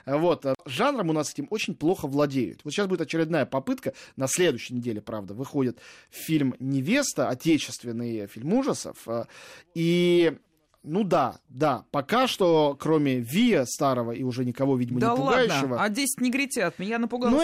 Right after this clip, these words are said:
Speaker 2: так,
Speaker 1: это,
Speaker 2: что
Speaker 1: это
Speaker 2: будь здоров.
Speaker 1: детектив, это не фильм ужасов. Это хороший триллер по Агате Кристи, я не считаю это всё-таки, э, с-, совпадением с жанром, да. А,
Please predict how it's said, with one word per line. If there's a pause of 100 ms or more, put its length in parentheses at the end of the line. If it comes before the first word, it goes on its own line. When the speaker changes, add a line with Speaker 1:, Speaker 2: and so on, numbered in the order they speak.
Speaker 2:
так,
Speaker 1:
это,
Speaker 2:
что
Speaker 1:
это
Speaker 2:
будь
здоров.
Speaker 1:
детектив,
это
не
фильм
ужасов.
Это
хороший
триллер
по
Агате
Кристи,
я
не
считаю
это
всё-таки, (320)
э,
с-,
совпадением
с
жанром,
да. (520)
А,